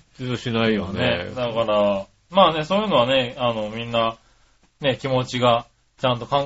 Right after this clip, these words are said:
Speaker 2: え直されてきてるっていうのはいいことなんだろうけどね。
Speaker 1: ねえ。
Speaker 2: うん。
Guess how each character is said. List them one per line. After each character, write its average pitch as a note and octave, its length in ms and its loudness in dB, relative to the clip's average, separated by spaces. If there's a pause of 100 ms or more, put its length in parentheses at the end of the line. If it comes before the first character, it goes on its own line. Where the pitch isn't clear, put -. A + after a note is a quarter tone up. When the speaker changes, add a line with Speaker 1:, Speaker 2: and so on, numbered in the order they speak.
(100)
Speaker 2:
え C#3+ 60 4
直 C#3+ 260 6
さ F3 200 4
れ E3+ 80 2
て A#2+ 100 -6
き - 80 -14
て F3+ 100 0
る C3+ 100 2
っ A2+ 40 -6
て - 160 -8
い A2+ 40 -4
う - 20 -6
の G#2 80 -4
は G#2 80 -2
い D#3+ 60 -4
い - 20 -4
こ D3 80 -4
と B2 60 -4
な A2+ 120 0
ん G#2+ 40 -4
だ G2 80 -4
ろ F2+ 80 -12
う - 20 -14
け F2+ 80 -16
ど G2 120 -12
ね。 E3 240 -6 (220)
Speaker 1:
ね G2 100 -16
え。 A2+ 40 -4
Speaker 2:
う - 20 -2
ん。 A#2 760 -4